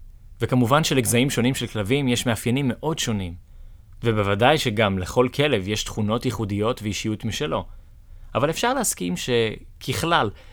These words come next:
כלבים משמחים אותנו, מגנים עלינו ועוזרים לנו, בשלל צורות שונות ומגוונות, והם עושים את זה כבר עשרות אלפי שנים. לא סתם הם קיבלו את התואר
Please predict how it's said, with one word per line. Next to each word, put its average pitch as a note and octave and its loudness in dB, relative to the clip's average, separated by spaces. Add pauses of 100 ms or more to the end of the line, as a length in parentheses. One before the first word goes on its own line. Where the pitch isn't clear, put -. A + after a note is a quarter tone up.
(220)
כלבים D3 2
משמחים C3+ 4
אותנו, F2+ -2 (320)
מגנים A#2 6
עלינו B2+ 6
ועוזרים G#2+ 2
לנו, F2 -4 (440)
בשלל D3+ 0
צורות D3 2
שונות C3+ 2
ומגוונות, A#2+ 0 (420)
והם A2 0
עושים C#3 -2
את D3 -6
זה C#3+ -2
כבר A2+ -2
עשרות D3 -2
אלפי A#2+ -4
שנים. G#2 -4 (800)
לא A2 -2
סתם D#3 -2
הם C#3+ -2
קיבלו A#2+ 0
את A#2 0
התואר A2+ 4